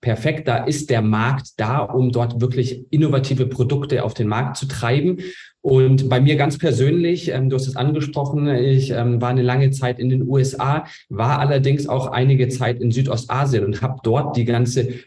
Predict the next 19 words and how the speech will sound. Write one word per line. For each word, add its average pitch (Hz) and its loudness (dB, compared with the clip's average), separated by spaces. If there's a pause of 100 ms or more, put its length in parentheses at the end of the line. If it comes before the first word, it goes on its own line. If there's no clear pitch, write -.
Müllproduktion 135 2
und 107 -2
die 117 -4
Müllverschwendung 139 0
auch 104 -4
noch 113 -2
mal 113 0
ganz 131 0 (360)
lebendig 123 2
vor 117 -2
Ort 135 0
gesehen, 131 4
denn 135 2
anders 135 2
als 113 -4
in 101 2
München, 147 2
in 107 0
Deutschland, 131 -2